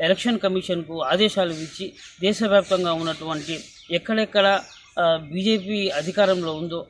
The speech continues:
అక్కడ ఏ విధంగా ఎలక్షన్ జరిగింది, వాటికి సంబంధించినటువంటి ఓటర్ లిస్టు, సీసీ ఫుటేజ్ని,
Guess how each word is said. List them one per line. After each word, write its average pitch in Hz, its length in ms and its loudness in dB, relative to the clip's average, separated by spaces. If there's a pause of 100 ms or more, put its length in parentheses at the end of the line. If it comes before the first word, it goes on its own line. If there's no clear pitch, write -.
అక్కడ 160 500 0
ఏ 170 180 2
విధంగా 190 540 0 (160)
ఎలక్షన్ 175 380 -2
జరిగింది, 160 560 -6 (180)
వాటికి 165 220 -2
సంబంధించినటువంటి 170 680 -4
ఓటర్ 175 340 -2
లిస్టు, 170 320 -8
సీసీ 180 320 -8
ఫుటేజ్ని, 165 720 -6